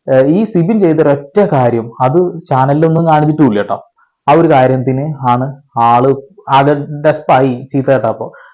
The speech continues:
നേരിട്ടൊരു ലെ-, ഏഹ്, നോമിനേഷനിലൊക്കെ ഇടുകയും മോശപ്പെട്ട രീതിയിൽ അദ്ദേഹം ചിത്രീകരിച്ചപ്പോ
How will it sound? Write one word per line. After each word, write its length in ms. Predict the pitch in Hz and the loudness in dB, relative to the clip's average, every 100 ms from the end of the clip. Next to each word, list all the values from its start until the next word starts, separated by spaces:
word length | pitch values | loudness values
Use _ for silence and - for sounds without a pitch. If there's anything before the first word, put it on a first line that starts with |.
| _ - | _ -2
നേരിട്ടൊരു 420 | 139 147 139 131 | 0 0 0 -2
ലെ-, 220 | 131 127 131 | -2 0 0
ഏഹ്, 340 | 127 123 123 | 2 2 0
നോമിനേഷനിലൊക്കെ 600 | 123 123 123 117 131 120 | 0 -2 -4 -4 -4 -2
ഇടുകയും 480 | 120 110 117 123 127 107 | -4 -2 0 0 0 -6
മോശപ്പെട്ട 500 | 117 131 143 160 156 | -10 -10 -6 -6 -4
രീതിയിൽ 480 | 160 151 147 151 156 | -2 0 0 0 -2
അദ്ദേഹം 320 | 151 143 151 147 | -4 -2 -2 -4
ചിത്രീകരിച്ചപ്പോ 760 | 143 139 139 123 110 - 110 | -4 0 0 0 -6 -6 -10